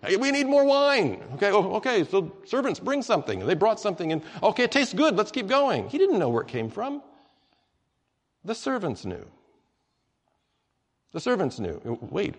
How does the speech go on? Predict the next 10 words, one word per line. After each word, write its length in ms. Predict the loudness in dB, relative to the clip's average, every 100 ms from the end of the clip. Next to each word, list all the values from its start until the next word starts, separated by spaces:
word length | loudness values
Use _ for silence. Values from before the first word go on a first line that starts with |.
| -12 -10
we 100 | -8
put 180 | -6
water 360 | -4 -4 -2 -4
in 100 | -6
there." 240 | -10 -12 -18 -20 _ _ _ _ _ _ _ _ _ _ _ _ _ _ _ _ _ _ _ _ _ _ _ -16
But 100 | -6
the 80 | -6
guests 380 | -4 -6 -6
didn't 280 | -8 -8 -8
know. 460 | -10 -8 -8 -10